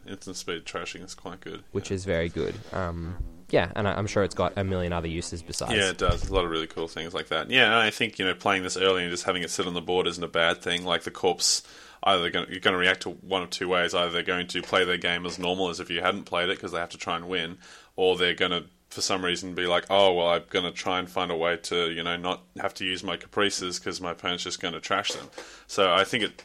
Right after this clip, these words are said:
Speaker 1: poses quite a good threat like that, like the threat of activation, as you'd refer to it in, in Magic.
Speaker 2: Sorry, uh, one other thing
Speaker 1: Uh,
Speaker 2: I
Speaker 1: yeah,
Speaker 2: just
Speaker 1: go on.
Speaker 2: quickly want to
Speaker 1: Yes.
Speaker 2: mention is, um, Jackson Howard.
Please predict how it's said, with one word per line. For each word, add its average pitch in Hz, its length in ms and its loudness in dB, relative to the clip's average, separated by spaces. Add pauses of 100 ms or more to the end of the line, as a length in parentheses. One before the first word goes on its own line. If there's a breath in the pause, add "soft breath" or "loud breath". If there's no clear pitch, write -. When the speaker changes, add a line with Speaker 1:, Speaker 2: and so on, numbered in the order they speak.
Speaker 1:
poses 87 280 0
quite 82 200 -2
a 80 40 -6
good 82 140 -6
threat 85 280 -2
like 85 160 -4
that, 80 160 -2
like 82 120 -2
the 95 80 -6
threat 95 220 2
of 80 80 0
activation, 80 580 -4
as 82 120 -12
you'd 78 100 -10
refer 80 280 -6
to 82 180 -6
it 78 100 -12
in, 85 280 -12
in 87 160 -14
Magic. 87 380 -8
Speaker 2:
Sorry, 123 280 4
uh, 123 180 2
one 131 180 6
other 120 140 4
thing 107 160 2
Speaker 1:
Uh, 107 40 0
Speaker 2:
I - 20 8
Speaker 1:
yeah, 151 60 10
Speaker 2:
just 151 100 8
Speaker 1:
go 131 100 6
on. 123 60 0
Speaker 2:
quickly 123 200 4
want 110 120 0
to - 60 -6
Speaker 1:
Yes. 101 60 -2 (140)
Speaker 2:
mention 95 120 -6
is, 92 240 -4
um, 92 320 -4 (140)
Jackson 104 300 -2
Howard. 104 340 0